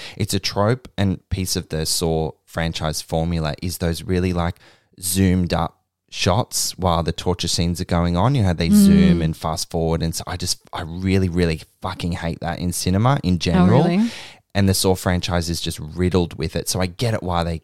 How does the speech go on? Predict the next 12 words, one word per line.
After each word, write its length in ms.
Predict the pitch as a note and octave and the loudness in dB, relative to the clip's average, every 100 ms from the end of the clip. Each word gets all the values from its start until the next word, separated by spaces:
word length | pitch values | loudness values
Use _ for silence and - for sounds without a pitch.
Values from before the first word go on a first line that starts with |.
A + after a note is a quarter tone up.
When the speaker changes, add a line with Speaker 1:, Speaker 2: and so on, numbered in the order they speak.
| - | -8
Speaker 1:
maintained 760 | G2+ F2 E2 D#2+ - E2 D#2+ D#2+ | -4 -2 -2 -6 -6 -4 -4 -6
that 180 | E2+ D#2+ | -4 -4
aesthetic. 680 | D#2 - E2+ F2 D3 E3+ - - _ _ | -4 -6 -2 0 0 -2 -16 -20 _ _
But, 240 | - E2 D#2+ | -4 -2 0
um, 260 | D#2+ D#2+ D#2+ | 0 -2 -2
yeah, 160 | F#2 | -2
I 80 | E2 | 0
just 240 | F2+ A#2+ | -2 -2
really, 360 | F#2+ F#2 D#2+ D#2 - | 0 0 0 -4 -10
really 380 | E2 D#2+ D#2 D2+ | -6 -4 -2 -4
don't 240 | - D2+ | -4 -6
like 400 | - - D#2+ - | -6 -8 -8 -14